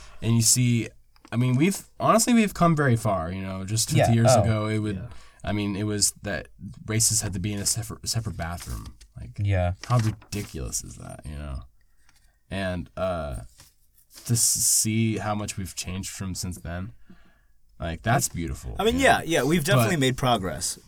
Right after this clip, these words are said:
Speaker 3: but
Speaker 1: And, but then it reverts back to s-, like, stupid things like that, and then you're just like, "Well, are we just back where we started?"
Speaker 3: Yeah, it's, it's not, it's, it's not a big,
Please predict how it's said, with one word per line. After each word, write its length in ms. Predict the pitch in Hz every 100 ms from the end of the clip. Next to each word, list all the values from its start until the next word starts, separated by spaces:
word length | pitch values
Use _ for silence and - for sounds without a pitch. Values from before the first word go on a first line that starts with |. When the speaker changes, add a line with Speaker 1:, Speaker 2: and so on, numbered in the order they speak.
| -
Speaker 3:
but 280 | 110 101 - 139
Speaker 1:
And, 140 | 131
but 100 | 131
then 120 | 151
it 60 | 151
reverts 340 | 143 131 135 117
back 200 | 110 113
to 80 |
s-, 340 | 101 - - 98
like, 140 | 101 85 - 76 -
stupid 340 | 131 - 110 104
things 220 | 98 92
like 160 | 90 -
that, 420 | 95 90 82 - - - - - _ -
and 120 | 95
then 300 | 92 85 78 90
you're 100 | 82
just 220 | 82 85
like, 220 | 87 -
"Well, 160 | 107 - - - - - - - -
are 100 | 92
we 100 | 98
just 160 | 95
back 260 | 95 98 107
where 80 | 101
we 120 | 92
started?" 420 | - 92 113 165 - -
Speaker 3:
Yeah, 280 | 117 95 50
it's, 800 | - - - - - - - - _ _ _ _ _ _ _ _ - - - -
it's 220 | 143 143 208
not, 220 | 208 170
it's, 320 | 165 - -
it's 160 | 180 214
not 100 | 170
a 80 |
big, 280 | 95 87 107